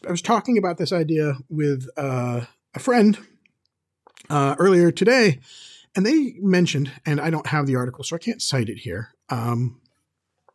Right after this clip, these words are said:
it might not have been an article, it might have been an interview, but something that they had, had heard or read,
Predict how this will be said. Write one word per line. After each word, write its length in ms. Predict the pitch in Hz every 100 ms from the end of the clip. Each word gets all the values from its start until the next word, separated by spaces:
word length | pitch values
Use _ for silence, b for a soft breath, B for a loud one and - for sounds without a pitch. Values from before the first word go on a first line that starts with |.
| _
it 60 | 120
might 180 | 139 180
not 100 | 160
have 100 | 131
been 120 | 110
an 40 |
article, 220 | 120 117
it 40 | 98
might 60 |
have 80 | 127
been 100 | 104
an 60 | 95
interview, 220 | 110 87
but 160 | 113 -
something 280 | 233 277 254
that 100 | 143
they 160 | 156
had, 200 | 156 143
had 200 | - 117
heard 340 | 95 - 233 247
or 120 | 185
read, 360 | 139 135 135